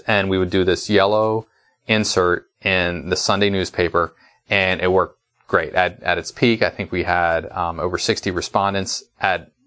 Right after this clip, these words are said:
as it declined and the newspaper readership went down, we got to, um, I believe, two registrants was the least we ever had. The deal was, though, over time, that media became ineffective.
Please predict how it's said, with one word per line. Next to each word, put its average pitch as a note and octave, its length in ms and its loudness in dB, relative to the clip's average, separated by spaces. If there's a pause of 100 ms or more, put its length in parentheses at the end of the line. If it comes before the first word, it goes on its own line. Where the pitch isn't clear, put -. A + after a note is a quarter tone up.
(380)
as - 540 -4
it F2 100 -4
declined G2+ 560 0
and F2 100 -6
the F2 120 -10
newspaper F#2+ 340 -2
readership F#2 440 -2 (160)
went F#2 240 -6
down, F2+ 300 0 (320)
we - 60 -8
got F#2 180 0
to, E2+ 420 2
um, E2+ 200 -2
I E2+ 80 -2
believe, F2+ 300 0
two - 240 0
registrants F2 540 -2
was E2+ 140 -2
the F2 80 -6
least E2+ 260 -4
we F2 80 2
ever D#2+ 160 0
had. - 240 -4 (520)
The G#2+ 160 0
deal C#3+ 340 4
was, F2+ 320 2
though, F2+ 260 2
over A#2 280 2
time, F#2+ 640 0 (100)
that G2+ 720 0
media A2+ 360 2
became F2 400 -4
ineffective. F2 640 -2